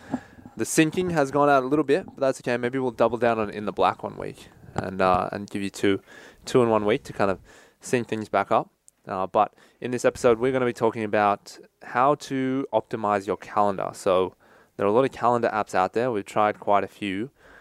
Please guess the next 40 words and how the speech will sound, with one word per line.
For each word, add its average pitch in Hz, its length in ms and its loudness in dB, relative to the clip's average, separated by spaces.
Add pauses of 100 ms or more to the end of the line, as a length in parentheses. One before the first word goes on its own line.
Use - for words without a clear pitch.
(240)
And 98 280 0
we're 101 80 -2
gonna 127 140 2
talk 131 200 -2
about 113 360 2 (280)
basically 107 460 0 (280)
the 104 180 -2
calendar 117 320 0
we 110 200 2
use, 151 420 -4 (540)
how 113 180 0
we 113 140 0
best 110 220 0
optimize 113 540 0
it, 175 160 2 (640)
because 110 380 4
I 110 40 4
think 131 220 -2
with 120 100 -2
a 117 60 2
lot 104 240 2
of 107 100 -2
different 101 300 -6
apps - 320 -2
and 104 100 -8
a 98 40 -4
lot 98 220 2
of 95 80 -8
different 98 380 -4
technologies, 110 840 0 (120)
people 131 380 2
probably 143 320 0
use 127 320 -4
what? 110 220 2 (1400)
Somewhere 113 280 -4
between 117 340 -4
twenty 120 320 0
to 117 60 -10
thirty 113 280 4
percent 117 460 0